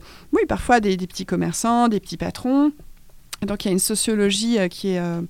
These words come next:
très hétérogène, mais qui indique aussi une, une révolte populaire. Après, vous évoquiez les syndicats. Bon, euh, certains syndicats, je pense notamment à Solidaire, euh, je pense, euh, à, euh,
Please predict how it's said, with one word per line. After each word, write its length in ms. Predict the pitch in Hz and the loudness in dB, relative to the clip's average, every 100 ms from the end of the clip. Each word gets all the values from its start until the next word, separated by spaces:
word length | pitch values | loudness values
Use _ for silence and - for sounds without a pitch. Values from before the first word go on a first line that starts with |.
| - - - - | -12 -20 -20 -4
très 240 | - 233 | 0 2
hétérogène, 540 | 196 190 190 220 294 285 | 2 0 0 4 6 4
mais 80 | |
qui 160 | 180 - | 2 0
indique 380 | 180 190 240 226 | 0 0 -2 -2
aussi 360 | 185 - 269 | -4 -2 2
une, 300 | 254 202 180 - | 4 4 2 2
une 140 | 190 | 0
révolte 380 | 185 190 202 - | 0 -2 -2 -2
populaire. 520 | 190 - 226 214 196 - - - - - - | -6 -4 0 2 0 -6 -18 -20 -20 -20 -12
Après, 540 | - - - 285 302 269 | -6 -2 0 4 6 6
vous 300 | 214 214 208 | 2 0 0
évoquiez 340 | 196 202 254 | 0 -2 -2
les 120 | 214 | -2
syndicats. 420 | 208 220 226 294 262 | 0 -2 2 4 4
Bon, 320 | 214 196 170 | 2 -2 -4
euh, 40 | - 55 | -6 -8
certains 380 | - 196 - 220 | -6 -6 -2 -2
syndicats, 760 | - 180 180 185 196 190 202 190 | 0 0 -2 -2 2 4 4 4
je 120 | 165 | 0
pense 400 | 165 175 170 - | -2 -2 -2 -2
notamment 460 | 180 170 156 175 170 | -2 -2 -2 -2 0
à 80 | 160 | 0
Solidaire, 760 | - 190 220 196 190 190 190 | 4 4 6 8 8 6 4
euh, 140 | 175 165 | 2 -2
je 120 | 170 | -2
pense, 420 | 165 180 180 - | -2 0 0 0
euh, 160 | 170 165 - - - - | -4 -4 -6 -16 -18 -6
à, 420 | - 190 190 185 | -2 0 0 0
euh, 300 | 165 160 160 | -2 -2 -4